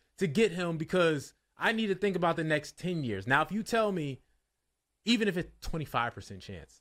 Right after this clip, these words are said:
that you can keep him, then I'm like, I'm going all in. But in my mind, the Angels can't just say, "All right, we made these couple trades. Let's see what happens the rest of the season." They gotta go.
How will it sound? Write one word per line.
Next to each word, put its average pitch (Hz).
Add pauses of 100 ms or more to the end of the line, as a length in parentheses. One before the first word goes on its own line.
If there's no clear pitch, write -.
that 107
you 104
can 98
keep -
him, 78 (320)
then 262
I'm 233
like, 185
I'm 160
going 147
all 143
in. 156
But 143 (220)
in 131
my 233
mind, 151 (1600)
the 175
Angels 262
can't 190
just 143
say, 143
"All 139
right, 135
we 139
made 139
these 123
couple 123
trades. 113
Let's 110
see 113
what 104
happens 98
the 92
rest 90
of 95
the -
season." 87 (680)
They 285
gotta 254
go. 147